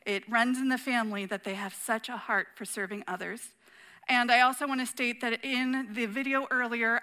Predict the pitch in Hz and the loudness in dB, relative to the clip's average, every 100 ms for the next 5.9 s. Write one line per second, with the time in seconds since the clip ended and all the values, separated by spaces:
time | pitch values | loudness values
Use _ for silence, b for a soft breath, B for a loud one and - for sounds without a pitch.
0 | 208 214 226 - 240 226 202 214 226 240 | 2 2 0 -4 -6 -4 -2 2 2 2
1 | 214 220 214 208 - 202 214 208 - 208 | 0 0 0 -2 -6 -8 -6 -6 -6 -8
2 | 208 202 196 202 208 196 185 180 - 220 | -2 0 0 -2 -6 -10 -10 -10 -6 -6
3 | 220 - 220 214 208 - 233 214 190 190 | -8 -4 -4 -4 -6 -6 -4 -4 -4 -6
4 | 190 254 - - 233 220 220 220 196 196 | -10 -12 -14 -10 -6 -6 -6 -12 -12 -12
5 | 185 214 220 226 214 202 - - 196 | -10 -8 -6 -4 -2 -2 -2 -6 -10